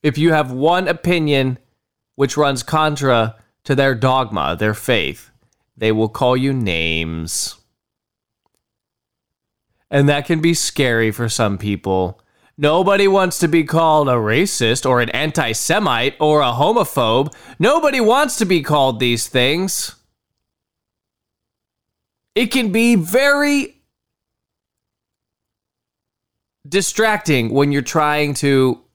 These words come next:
earn a living based on the quality of your tweets, based on the size of your audience. Ay, ay, ay. Here's the thing.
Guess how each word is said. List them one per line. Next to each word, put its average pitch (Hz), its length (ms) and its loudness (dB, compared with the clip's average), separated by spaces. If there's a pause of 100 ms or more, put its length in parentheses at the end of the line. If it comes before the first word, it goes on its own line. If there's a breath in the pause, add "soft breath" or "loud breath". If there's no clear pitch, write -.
(140)
earn 170 360 2
a 143 80 0
living 131 440 2
based 120 360 0
on 120 180 0
the 113 80 0
quality 131 720 0
of 98 100 -4
your 95 80 -6
tweets, - 680 -4 (1300)
based 127 300 -2
on 123 120 0
the 113 60 -4
size 123 300 0
of 101 60 -8
your 98 100 -2
audience. - 480 -6 (1700 soft breath)
Ay, 147 640 0
ay, 101 300 0
ay. 101 400 -2
Here's 175 400 2
the 156 140 0
thing. 90 500 -2